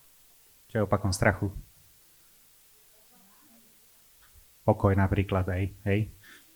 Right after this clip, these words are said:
Môže byť pokoj opakom strachu, hej, keď sa nebojím, tak mám pokoj. Tak som ja nad tým uvažoval, <laughs> keď som sa pripravoval. A pokoj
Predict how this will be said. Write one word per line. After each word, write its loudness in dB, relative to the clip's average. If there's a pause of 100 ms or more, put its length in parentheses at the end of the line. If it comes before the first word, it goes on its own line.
(140)
Môže -4
byť -4
pokoj 2
opakom 2
strachu, 4
hej, 4
keď 0 (680)
sa 2
nebojím, 6
tak -4
mám 0
pokoj. 6 (1200)
Tak -8
som -2
ja 6
nad 4
tým 2
uvažoval, 6 (100)
<laughs> 0
keď 8 (100)
som 8 (380)
sa 6
pripravoval. 6
A 2 (1700)
pokoj 10